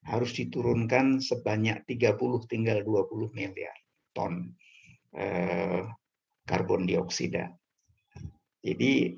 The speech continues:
bisa dibayangkan berat, betapa beratnya, eh, beban, eh, bumi ini ketika harus menampung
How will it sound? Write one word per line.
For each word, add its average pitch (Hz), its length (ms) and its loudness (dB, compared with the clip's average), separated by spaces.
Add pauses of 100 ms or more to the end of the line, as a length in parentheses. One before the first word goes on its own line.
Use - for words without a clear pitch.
(120)
bisa 117 300 2
dibayangkan 104 880 4
berat, 101 340 0
betapa 120 560 2
beratnya, 104 800 0 (560)
eh, 95 720 2 (340)
beban, 98 640 -2 (600)
eh, 95 600 0 (520)
bumi 120 420 4 (140)
ini 92 200 0 (520)
ketika 107 500 0
harus 101 240 0
menampung 107 640 2